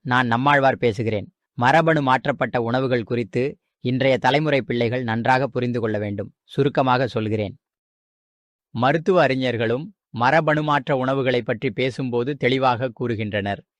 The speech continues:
அவர்கள் இவற்றின் பயன்பாட்டால் ஏற்படும் பின்விளைவுகள் குறித்து மனிதர்களுக்கு விழிப்புணர்வை உண்டாக்க வேண்டும் என்ற கருத்துக்களை முன்வைக்கிறார்கள். இது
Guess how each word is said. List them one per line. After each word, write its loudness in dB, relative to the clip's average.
அவர்கள் 2
இவற்றின் -2
பயன்பாட்டால் 2
ஏற்படும் -2
பின்விளைவுகள் -2
குறித்து -2
மனிதர்களுக்கு 0
விழிப்புணர்வை 0
உண்டாக்க 0
வேண்டும் -2
என்ற -2
கருத்துக்களை -2
முன்வைக்கிறார்கள். -4
இது 0